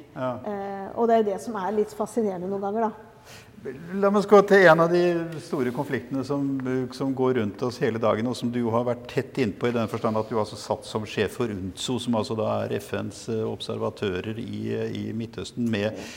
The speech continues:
Speaker 1: med godt plassert i Jerusalem, i den gamle britiske, eh, representantens villa, så vidt jeg forsto.
Speaker 2: Ja.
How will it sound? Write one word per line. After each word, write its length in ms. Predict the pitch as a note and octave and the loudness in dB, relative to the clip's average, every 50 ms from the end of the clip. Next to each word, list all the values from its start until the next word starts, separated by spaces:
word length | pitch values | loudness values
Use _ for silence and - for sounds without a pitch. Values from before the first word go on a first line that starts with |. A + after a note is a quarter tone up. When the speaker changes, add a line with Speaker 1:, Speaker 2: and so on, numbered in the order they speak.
| - - - - - | -16 -18 -20 -10 -2
Speaker 1:
med 400 | - A2+ G#2+ G#2 A2 A#2 A#2+ A2 | 2 4 6 6 6 6 4 2
godt 260 | - - A2 - - - | 0 0 0 -2 -4 -2
plassert 420 | - B2+ A2+ - A2+ G2+ G2 - B2 | -2 -2 0 2 0 0 0 0 -2
i 100 | A#2 A2+ | -2 0
Jerusalem, 600 | A#2 A2 G#2 G2+ F#2+ - - A2 A2+ A#2 A#2+ A#2+ | 0 0 0 -2 -2 -2 -2 0 2 2 2 2
i 40 | A#2 | 0
den 160 | A2+ A#2 A#2+ | 0 0 0
gamle 280 | A#2 B2 A#2 G#2 G2 G#2 | 0 -2 -2 -2 -2 -4
britiske, 640 | A2+ A2 G#2 G2+ F#2+ - - - A2 - - - - | -4 -4 -4 -4 -4 -4 -4 -6 -6 -6 -6 -6 -4
eh, 1800 | B2 A#2 A#2 A#2 A2+ A2+ A2+ A2+ A2+ A2+ A2+ A2 A2 A2 A2 A2 A2 G#2 G2+ G2 G2+ A2 G2+ A2 A2 G#2+ G#2+ G#2 G#2 G#2 G#2 F#2+ G2+ G#2 A2 A2 | -2 0 2 2 2 2 2 2 2 2 2 0 0 -2 -2 -4 -4 -6 -6 -6 -6 -6 -4 -4 -4 -4 -6 -6 -6 -8 -8 -8 -6 -4 -2 -2
representantens 800 | G#2+ - - G#2+ - B2 A2 - G#2+ F#2+ - - - A#2 - - | -2 -2 -2 -6 -6 -4 0 0 0 0 0 -6 -12 -12 -10 -8
villa, 400 | A#2+ A#2 A2+ A2+ G#2+ F#2+ G#2+ A#2+ | -8 -4 -2 -2 -2 -2 -2 -4
så 120 | A2+ - B2+ | -2 -2 -4
vidt 140 | A#2+ B2 A#2+ | -4 -4 -4
jeg 80 | A2 | -6
forsto. 260 | B2 A#2 - C#3 C#3+ C#3 - - - | -6 -6 -6 -6 -8 -8 -10 -10 -6
Speaker 2:
Ja. 120 | G#3+ A3 | -4 -4